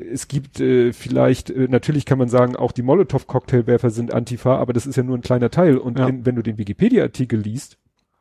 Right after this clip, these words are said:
Speaker 1: dann klingt das so, als wenn die Wikipedia der Meinung ist, Antifa, das sind halt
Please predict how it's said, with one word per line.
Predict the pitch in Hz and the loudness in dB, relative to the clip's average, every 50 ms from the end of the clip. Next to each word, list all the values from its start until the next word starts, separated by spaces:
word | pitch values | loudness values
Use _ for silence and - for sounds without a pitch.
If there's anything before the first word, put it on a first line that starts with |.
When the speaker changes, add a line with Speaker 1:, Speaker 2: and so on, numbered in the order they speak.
| _ _ _ _ _ - _ | _ _ _ _ _ -20 _
Speaker 1:
dann | - 110 107 101 | -2 -2 -2 2
klingt | - 131 147 151 | 0 0 2 4
das | 175 156 - - | 2 2 2 2
so, | 170 180 185 - - - - - - _ | 0 0 0 0 -4 -14 -20 -20 -20 _
als | - 143 139 - - - 127 | 0 0 0 0 -2 0 2
wenn | 147 151 156 156 156 147 - _ _ _ _ _ _ _ _ _ - | 2 2 2 0 -6 -8 -12 _ _ _ _ _ _ _ _ _ -6
die | 131 113 | -2 -2
Wikipedia | 127 127 127 127 - - 123 120 147 147 | -2 -2 -2 -4 0 0 2 4 4 4
der | 156 160 | 2 2
Meinung | 151 151 156 165 165 160 | 2 0 0 0 0 0
ist, | - 165 156 - - - - | 0 -2 -2 -2 -10 -6 -2
Antifa, | 127 123 117 - 143 143 - - 151 156 165 - - - _ | -2 0 0 -2 -4 -4 -2 -2 0 0 0 0 -2 -8 _
das | - 127 120 - | -2 -2 0 0
sind | 131 131 135 127 | -2 -4 -2 0
halt | 135 147 156 165 165 - | 2 2 2 2 2 -2